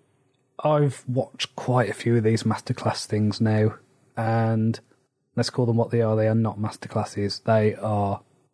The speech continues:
foundational at best. I think the ones that I've got the most value from have been the people who write commercial fiction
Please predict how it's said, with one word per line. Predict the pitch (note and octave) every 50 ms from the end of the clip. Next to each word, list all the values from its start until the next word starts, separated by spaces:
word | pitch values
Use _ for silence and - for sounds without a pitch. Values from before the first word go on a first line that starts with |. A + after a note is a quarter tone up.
| _ _ _
foundational | - - A2 A2 G#2 A2 G#2+ G#2 G2+ - - A2+ G#2 G#2
at | G#2 G2
best. | - G2+ G#2 G2+ - - - - - _ _ _ _ _ _ _ _ _ _ -
I | A#2
think | - - B2
the | A#2
ones | A#2+ B2 C3+ C3+ B2+ A#2+ A#2+
that | A2
I've | A#2 -
got | - B2 G#2+
the | A#2+
most | A#2+ A#2 A#2 A#2 -
value | - C3 B2 A#2+ B2+ C3 B2+
from | - - C3+ C3 C#3+ D#3+ D#3+ - _ _ _ _ _ _ _ _ _ -
have | B2+ A#2+ A2+ -
been | - A#2+ A#2 A#2 A2+ A2 A2 A2 A2 - _ _ _ _ _ _ _ -
the | - A2 A2 A2+ A2 G#2+ G#2+ G#2 G#2+ A2 - _ _ _ _ _ _ _ _ -
people | - C#3+ B2+ - - A2
who | A#2+ A#2+
write | A2 A#2 A#2 A#2 -
commercial | - - A#2+ A#2 A#2+ A#2+ A2 - - A2+
fiction | - - C#3 - - - - C#3+ C#3+ C#3+ -